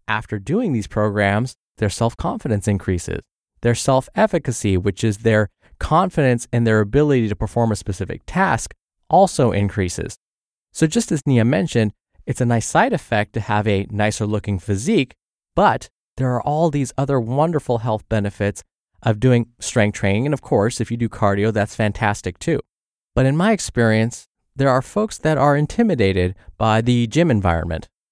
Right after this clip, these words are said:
or they're just intimidated by this idea of strength training altogether. There are so many different experts and so many different routines that are recommended. It can be overwhelming, and you may not know which one you should start, which one you should try.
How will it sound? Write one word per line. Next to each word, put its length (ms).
or 140
they're 120
just 220
intimidated 720
by 120
this 200
idea 220
of 80
strength 360
training 300
altogether. 640
There 100
are 40
so 200
many 220
different 360
experts 540
and 100
so 200
many 160
different 360
routines 520
that 120
are 100
recommended. 640
It 80
can 120
be 120
overwhelming, 600
and 100
you 80
may 160
not 240
know 220
which 260
one 380
you 120
should 200
start, 460
which 220
one 260
you 60
should 200
try. 460